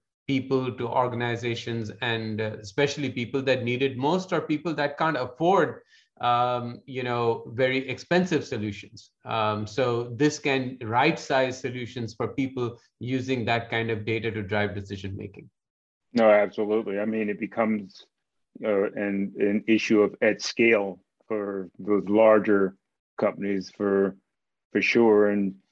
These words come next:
Speaker 2: not that this is a plug for data scientists, but, you know, data, data, data scientists play a huge component in, in this, be, in terms of helping to,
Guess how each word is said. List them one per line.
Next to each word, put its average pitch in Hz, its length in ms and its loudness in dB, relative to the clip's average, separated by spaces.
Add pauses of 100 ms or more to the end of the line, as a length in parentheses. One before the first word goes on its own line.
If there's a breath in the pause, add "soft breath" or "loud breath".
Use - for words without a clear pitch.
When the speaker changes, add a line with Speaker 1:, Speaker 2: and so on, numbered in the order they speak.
(120)
Speaker 2:
not 117 240 6
that 120 120 4
this 101 180 -2
is 101 140 -8
a 104 80 0
plug 110 400 0
for 104 100 -2
data 101 340 -2
scientists, 104 680 -4
but, 107 240 2 (100)
you 110 140 0
know, 101 140 -2
data, 117 400 4 (340 loud breath)
data, 117 260 6 (160)
data 131 180 4
scientists 113 520 -4
play 107 280 -2
a 107 140 2
huge 110 800 -4 (420)
component 120 640 -2
in, 101 340 -6
in 104 180 0
this, 101 280 0 (160)
be, 101 380 2
in 107 340 0
terms 110 260 0
of 107 120 2
helping 110 600 0
to, 104 480 -4